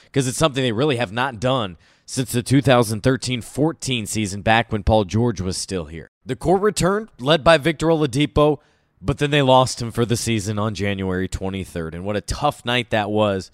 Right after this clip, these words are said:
for everyone involved. I remember being in the locker room that night,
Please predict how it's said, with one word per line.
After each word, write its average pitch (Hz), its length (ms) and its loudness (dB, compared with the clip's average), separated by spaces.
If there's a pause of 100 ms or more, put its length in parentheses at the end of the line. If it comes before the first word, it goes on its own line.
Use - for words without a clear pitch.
(220)
for 117 240 4
everyone 101 540 2
involved. 87 520 0
I 101 60 -2
remember 123 300 0
being 131 200 0
in 139 100 -2
the 120 100 -2
locker 131 320 0
room 127 100 -2
that 95 160 0
night, 85 240 -10